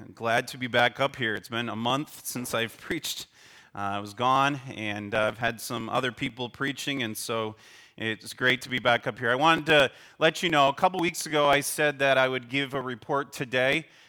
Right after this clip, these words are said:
on my, uh, mission trip to India. I'm gonna do that next week, um, and the reason for that is next, I thought it would be fitting, next Sunday morning I'll do that before my message, and then in the evening,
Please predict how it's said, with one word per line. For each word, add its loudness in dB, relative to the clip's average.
on 2
my, 0
uh, -2
mission -8
trip -8
to -14
India. 0
I'm -2
gonna -4
do -6
that 2
next -4
week, -8
um, -2
and -4
the -8
reason -2
for -2
that 8
is 0
next, -4
I -2
thought 0
it 0
would -4
be -6
fitting, -2
next -4
Sunday -2
morning 0
I'll 6
do -6
that 6
before -6
my 0
message, -2
and -4
then -2
in -6
the -8
evening, -4